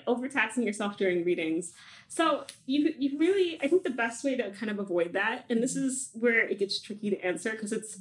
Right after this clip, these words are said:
Speaker 1: such an intensely individual
Speaker 2: Yes.
Speaker 1: experience.
Speaker 2: Yeah.
Speaker 1: I would say explore with finding a way for you to do a ritual before each reading, whether
Speaker 2: Yes.
Speaker 1: it's only five minutes or a half hour. Like, say, before I do readings, like,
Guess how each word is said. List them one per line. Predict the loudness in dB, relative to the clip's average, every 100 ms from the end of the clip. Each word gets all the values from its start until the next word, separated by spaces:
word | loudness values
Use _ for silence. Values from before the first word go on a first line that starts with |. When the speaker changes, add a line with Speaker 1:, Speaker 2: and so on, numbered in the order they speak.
| -12
Speaker 1:
such | -8 -4 -4 -4 -4
an | -4
intensely | -4 -4 -4 0 0 0 -4 _ _ _ -2
individual | 0 4 2 4 4 6 4 6 4 0 -4 _ -20
Speaker 2:
Yes. | -18 -18 -18 0
Speaker 1:
experience. | 2 2 -4 -2 -2 -4 -12 -12 -8 -8
Speaker 2:
Yeah. | -8 -12 -14 _ 0
Speaker 1:
I | 2
would | 2 -2
say | -4 -2
explore | -4 -6 -4 0 2 2
with | 0 -6 -6
finding | -2 0 2 2
a |
way | 2 0
for | -2
you | -6 -6
to | -4
do | 2
a | 2
ritual | 2 0 0 2 2 0 -6 -8
before | -8 -4 -4
each | -4 -8 -4
reading, | -2 0 -2 -8 -6
whether | -2 2
Speaker 2:
Yes. | 2 0
Speaker 1:
it's | -4
only | 2 2
five | 4 2 4 6
minutes | 6 6 2 -2 -12 -14 -18 _ _
or | 0
a | 0
half | 0 0 0 0
hour. | 0 2 0 0
Like, | -2 -4
say, | 0 0
before | 0 -6 -2
I | 0
do | 2 2
readings, | 4 2 2 0 0
like, | -4